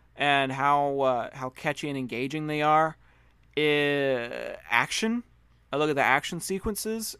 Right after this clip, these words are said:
and how well those are choreographed and executed. Uh, the overall music, just the film score, is something that I try and pay attention to nowadays, thanks to my music appreciation class that I took in community college. Uh, you know, there's a lot of different factors involved.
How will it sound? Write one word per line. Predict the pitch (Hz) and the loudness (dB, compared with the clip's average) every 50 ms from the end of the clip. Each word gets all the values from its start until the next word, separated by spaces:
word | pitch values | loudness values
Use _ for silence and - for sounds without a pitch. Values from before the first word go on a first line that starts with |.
| _ - | _ -6
and | 139 135 135 | -6 -4 -2
how | 147 147 147 | 0 0 2
well | 147 151 147 139 | 2 2 2 2
those | 127 135 135 139 135 | 2 2 0 0 0
are | 143 | -4
choreographed | 139 - - 160 160 160 165 143 160 160 160 170 - 180 | -6 0 0 2 2 2 2 2 4 4 4 4 2 0
and | 165 165 | -2 -2
executed. | 165 - - 170 - - 180 180 185 185 190 190 - - - - - - - _ | -4 -4 -6 -12 -6 -2 0 2 2 2 0 -2 -6 -18 -20 -20 -20 -20 -20 _
Uh, | - 127 131 131 131 | -8 -2 -2 0 0
the | 127 143 | 2 4
overall | 151 160 165 151 185 185 180 175 175 | 4 4 4 4 6 8 10 10 8
music, | 160 143 139 139 143 160 175 170 196 220 208 - | 8 4 -2 0 2 0 0 2 2 0 0 0
just | 143 156 156 - - | -4 -6 -6 -6 -6
the | 131 | -10
film | 120 - - 135 135 151 165 170 | -10 -4 0 0 0 2 0 -2
score, | - - - 165 170 180 202 214 220 - _ _ _ _ | -4 -4 -4 0 0 2 0 0 -2 -8 _ _ _ _
is | 151 170 165 | -4 -2 -2
something | - 196 185 175 196 190 190 | 0 -2 -2 -2 -2 0 2
that | 185 180 | 4 4
I | 180 175 | 4 4
try | - 196 185 185 | 2 0 0 0
and | 180 - | 0 -2
pay | 190 190 | 0 0
attention | 190 - 190 185 185 - 196 185 | 0 0 -2 -4 -4 -6 -8 -4
to | - 202 196 | -4 -2 0
nowadays, | 190 190 190 190 185 185 190 202 208 - | 2 2 2 2 2 2 2 0 0 0
thanks | - 135 135 - | -2 -4 -4 -4
to | - | -6
my | 139 139 | -6 -4
music | 131 135 143 131 135 139 | -4 -4 -4 -6 -8 -10
appreciation | 135 - 147 135 - 135 131 139 135 - 147 | -8 -8 -8 -8 -2 0 0 0 0 -2 -8
class | 139 - 143 147 151 - | -2 2 2 2 2 2
that | - 139 | 2 0
I | 127 117 | 0 0
took | - 139 131 - | -2 -6 -6 -6
in | 135 123 | -10 -10
community | - - 123 127 139 143 147 | -10 -8 -6 -4 -4 -4 -4
college. | 139 - 127 135 143 151 165 160 - - _ - - - - - _ _ - _ _ | -2 2 2 2 4 2 0 -4 -6 -14 _ -20 -20 -20 -20 -20 _ _ -20 _ _
Uh, | - 71 73 | -10 -10 -10
you | - - - - 196 185 | -8 -10 -8 -6 -4 -2
know, | 180 175 | 0 2
there's | 196 226 233 196 | 4 2 4 4
a | 247 | 4
lot | 240 233 233 226 220 233 | 4 4 4 4 4 4
of | 254 | 2
different | 220 220 185 214 202 - | 0 0 0 0 0 0
factors | 208 170 185 - - 190 165 151 | 0 -2 -2 0 -2 -2 -2 0
involved. | 143 131 113 98 - 50 - - - | -4 -4 -4 -4 -6 -6 -10 -18 -20